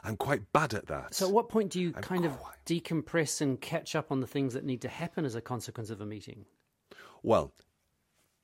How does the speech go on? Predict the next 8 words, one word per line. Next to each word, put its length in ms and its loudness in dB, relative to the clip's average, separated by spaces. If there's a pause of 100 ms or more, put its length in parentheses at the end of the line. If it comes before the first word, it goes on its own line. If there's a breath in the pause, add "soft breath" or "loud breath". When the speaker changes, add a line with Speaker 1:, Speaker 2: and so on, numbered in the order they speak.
(160)
Speaker 1:
yesterday, 540 2
for 160 -4
example, 580 -6 (240)
what 180 4
I 100 4
did 320 0
was 380 -2
I, 540 0